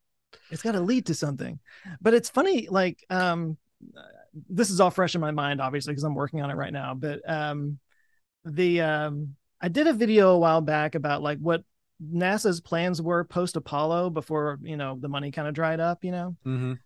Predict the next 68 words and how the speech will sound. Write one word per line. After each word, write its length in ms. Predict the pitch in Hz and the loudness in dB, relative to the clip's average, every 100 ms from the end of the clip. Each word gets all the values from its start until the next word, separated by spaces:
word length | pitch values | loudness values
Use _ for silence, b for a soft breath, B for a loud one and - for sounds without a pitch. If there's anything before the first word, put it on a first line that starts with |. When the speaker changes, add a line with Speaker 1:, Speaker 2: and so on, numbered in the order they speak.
| - | -4
Speaker 1:
And 120 | 185 | -2
it 80 | 208 | 0
was 140 | 196 160 | 0 0
just 320 | 170 - - | -4 -4 -4
so 220 | 208 190 | -2 -2
bonkers 540 | 147 160 170 160 160 | -2 -2 -2 0 -2
and 100 | 156 | -2
out 220 | 147 156 147 | -2 -4 -2
there. 180 | 156 | 0
Like, 180 | 151 147 | 0 -2
they 100 | 170 | -2
were 80 | 180 | -2
gonna 120 | 180 | 0
have 140 | 160 160 | 0 0
multiple 520 | 170 190 190 160 170 | 2 2 0 -2 -2
space 420 | - - 175 175 | -2 -2 0 0
stations 540 | - 175 170 180 165 | -2 0 0 -2 -2
around 280 | 160 160 156 | -2 -2 0
Speaker 2:
Yeah. 80 | 117 | 0
Speaker 1:
Earth 160 | 185 175 | 0 0
and 100 | 165 | -2
the 60 | |
moon 380 | 165 175 190 185 | 0 0 0 0
and 100 | 151 | -4
shuttles 440 | 151 202 196 185 147 | -2 2 2 2 0
back 260 | 180 180 | -2 -2
and 120 | 175 156 | -2 -2
forth 480 | 185 180 180 180 | 0 2 2 0
and 200 | 165 156 | -2 0
moon 200 | 185 202 | 2 4
Speaker 2:
Mm-hmm. 60 | 190 | 2
Speaker 1:
bases 460 | 185 185 185 175 170 | 0 0 0 -2 -2
and 80 | 165 | -2
all 140 | 175 | -2
the 80 | 170 | -2
works. 380 | 165 165 165 - | -2 -4 -6 -8
And, 200 | 147 143 b b b b b 165 | -8 -10 b b b b b -2
um, 540 | 165 160 156 147 139 _ _ _ _ _ - | 0 0 -2 -6 -8 _ _ _ _ _ -4
and 140 | 170 | -4
some 420 | - - 175 208 | -4 -4 2 2
of 140 | 311 339 | 2 4
that 280 | 330 339 277 - | 4 4 0 -4
you 140 | 240 | -4
can 160 | 254 262 | 2 0
see 400 | - 269 285 294 | 0 0 0 2
in 100 | 247 | 2
the 80 | 240 | 2
plans 500 | - 240 262 254 - | 0 0 0 -2 -4
for 180 | - 254 | -4 2
Artemis. 420 | 220 262 294 - | 2 2 0 0
Like, 140 | 185 | 0
this 160 | 190 208 | 0 -2
is 80 | 214 | 0
sort 180 | 196 214 | 0 2
Speaker 2:
Yeah. 40 | |
Speaker 1:
of 80 | 214 | 2
what 120 | 226 | 2
they're 100 | 220 | 0
trying 340 | 208 208 220 | 0 0 2
to 200 | 214 202 190 | 2 0 0
make 240 | 190 214 | -2 -2
happen 420 | 180 190 226 214 | -2 -2 -2 0
with 100 | 190 175 | -2 -4
the 60 | |
gateway 380 | 165 175 - 214 | -2 0 2 2
and 40 | 214 | 2
Speaker 2:
Uh-huh. 80 | 220 | 0
Speaker 1:
everything. 480 | 226 226 240 240 | -2 -4 -4 -6